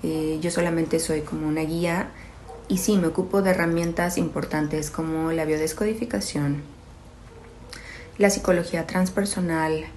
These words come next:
las terapias energéticas y próximamente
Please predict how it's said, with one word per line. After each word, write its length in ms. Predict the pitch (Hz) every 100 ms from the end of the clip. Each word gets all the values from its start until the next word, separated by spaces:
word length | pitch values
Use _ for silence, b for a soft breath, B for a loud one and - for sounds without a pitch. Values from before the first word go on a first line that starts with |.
| - -
las 140 | 185
terapias 420 | - 190 185 185
energéticas 880 | 190 185 190 165 160 - 160 160 - - -
y 300 | 208 208 214
próximamente 1400 | 220 190 - 196 196 175 170 175 175 - 185 214 254